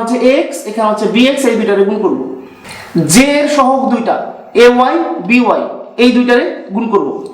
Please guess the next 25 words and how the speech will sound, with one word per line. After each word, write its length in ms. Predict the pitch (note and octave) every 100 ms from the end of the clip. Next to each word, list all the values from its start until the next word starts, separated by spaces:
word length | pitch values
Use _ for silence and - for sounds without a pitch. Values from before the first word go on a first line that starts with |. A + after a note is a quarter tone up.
| - - - - -
আবার 160 | - G3 -
কে 120 | C#4+ D4 D4+
এর 80 | D#4 -
সহগ 220 | B3+ C4+ C4+
দুইটা, 260 | B3 G#3+ A3 - - B3
এই 60 | B3
দুইটাকে 300 | B3 B3+ B3+ A#3
আমরা 140 | A3 C#4+ - - - F#3
গুণ 100 | A3 -
করব। 140 | - - - - - - - - C4+
এই 60 | D#4
তিনটা 200 | D#4 D4+ C4+
গুণফলকে 420 | C4 C4 C4 C4 A#3+
যোগ 100 | A3+ A3+
করে 140 | A3+ G#3+
দিলেই 180 | A3 B3+
যা 60 | A#3 A3
পাওয়া 160 | A3 -
যাবে 120 | A#3+ C4+
সেটাই 200 | G3+ G3
হচ্ছে 160 | F#3+ F#3
আমাদের 220 | D#3 D#3+ - - - - -
ডট 160 | A3 A3+ F#3
গুণফলের 380 | G3 F#3 D#3+
মান। 100 | C#3+